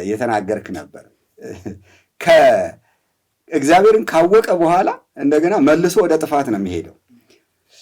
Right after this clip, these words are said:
አሁን ዳንኤልን እንዲተረጉምለት ካደረገ በኋላ ምን ማለት ነው? የእግዚአብሔርን ቃል ከሰማ በኋላ እንደማለት ነው። እንደውም፣ እ፣ ኃጢአቱን ማስቀረት እንዲችል ጭምር ተመክሯል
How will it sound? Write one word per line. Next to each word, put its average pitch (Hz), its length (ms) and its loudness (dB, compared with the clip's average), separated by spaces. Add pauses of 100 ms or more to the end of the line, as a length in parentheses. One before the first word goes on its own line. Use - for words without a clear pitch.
(680)
አሁን 202 360 2
ዳንኤልን 196 720 2 (100)
እንዲተረጉምለት 180 1000 -2
ካደረገ 170 480 0 (100)
በኋላ 101 300 -4 (680)
ምን 185 180 0
ማለት 190 360 2
ነው? - 140 -20
የእግዚአብሔርን 151 580 2
ቃል 143 200 0
ከሰማ 135 340 -2 (100)
በኋላ 113 260 -2
እንደማለት 101 500 -6
ነው። - 120 -20 (760)
እንደውም፣ 160 380 0 (800)
እ፣ 120 80 -6 (280)
ኃጢአቱን 196 600 0 (800)
ማስቀረት 180 600 -2
እንዲችል 156 400 -2
ጭምር 190 340 -4
ተመክሯል 175 520 -2